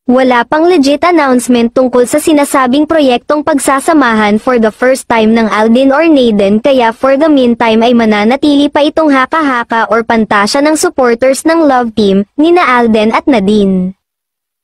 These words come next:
Pero kung totoo man ito, abakabang-abang na project ito for them, ang bongga ni Alden, from Catherine noong twenty nineteen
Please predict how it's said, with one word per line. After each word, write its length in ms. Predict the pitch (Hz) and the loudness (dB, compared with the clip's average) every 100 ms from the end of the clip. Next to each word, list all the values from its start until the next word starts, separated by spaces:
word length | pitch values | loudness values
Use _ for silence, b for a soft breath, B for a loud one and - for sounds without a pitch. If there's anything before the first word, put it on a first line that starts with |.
| _ | _
Pero 320 | - 277 294 | -2 0 0
kung 160 | 302 320 | 0 0
totoo 320 | 330 349 339 | 0 -2 0
man 240 | 320 320 330 | 2 2 0
ito, 480 | 339 233 190 180 - _ 254 | 0 0 0 -2 -8 _ -4
abakabang-abang 960 | 233 247 - 240 240 294 311 254 254 | 0 0 0 0 0 0 2 2 2
na 80 | 302 | 0
project 480 | 320 285 240 226 254 320 | 0 -2 0 0 -2 -2
ito 240 | 311 233 | -2 -2
for 240 | 208 277 294 | 0 0 0
them, 400 | 226 196 180 190 _ | 2 0 0 -2 _
ang 240 | 240 247 226 | -2 2 2
bongga 320 | 220 233 262 | 2 2 2
ni 160 | 320 | 0
Alden, 560 | 294 247 220 196 180 202 - _ | 0 0 0 0 0 -2 -6 _
from 320 | - 294 262 | -2 0 0
Catherine 400 | 262 - 254 247 | -2 0 0 2
noong 240 | 254 233 | 2 2
twenty 400 | 220 240 240 330 | 0 -2 0 0
nineteen 560 | 311 285 254 220 196 | 2 0 0 0 0